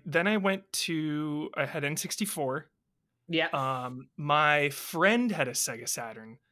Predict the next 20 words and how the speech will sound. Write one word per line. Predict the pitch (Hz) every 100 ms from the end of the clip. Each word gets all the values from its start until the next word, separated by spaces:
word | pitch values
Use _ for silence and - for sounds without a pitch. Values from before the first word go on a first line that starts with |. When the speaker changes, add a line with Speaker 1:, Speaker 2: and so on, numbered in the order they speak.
| _ _ -
Speaker 1:
but | 131 123 -
I | 143
never | 190 190
had | 175 156
one | 156 139
personally. | - 143 - 120 110 -
So | - 135 120 120 131 _ _ _ _ _ _
yeah, | 147 131
I | 117
think | 220
I | 208
went | 190 175
from | 139
Genesis | 139 160 180 180 180 -
over | 165 135 139
to, | 135 - 131 131 131 131 131
back | - 127
to | -
N | 143
sixty-four. | 135 143 - 143 - 127 123 135